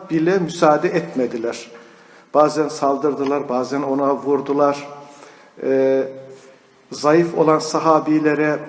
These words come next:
işkenceler yaptılar. Bilal Habeşiler, e, ve diğerleri. <clears throat> Peygamber Efendimiz bir çözüm arıyordu.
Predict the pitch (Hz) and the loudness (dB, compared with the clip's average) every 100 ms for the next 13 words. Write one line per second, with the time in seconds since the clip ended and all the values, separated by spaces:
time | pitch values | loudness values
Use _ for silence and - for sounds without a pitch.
0 | - 175 - 156 147 151 147 143 143 147 | -12 -12 -4 -2 0 0 0 0 -2 -4
1 | - 143 151 147 - - - 139 143 131 | -6 -2 0 0 -4 -12 -2 2 2 0
2 | 135 143 139 143 135 135 131 - - 139 | 0 0 0 -4 -2 -2 -4 -16 -16 -10
3 | 131 131 127 139 139 143 131 120 127 147 | -6 -2 0 0 2 2 2 0 -4 -2
4 | 190 - - - - - - - - - | -4 -4 0 0 -2 -8 -16 -18 -20 -20
5 | - - - - - - 156 170 170 156 | -20 -20 -20 -20 -10 -2 0 2 4 2
6 | 147 151 139 127 - 156 - 139 131 156 | 2 -2 -2 -2 0 0 0 0 0 -2
7 | 185 160 170 175 175 170 180 | 0 0 2 2 0 0 -2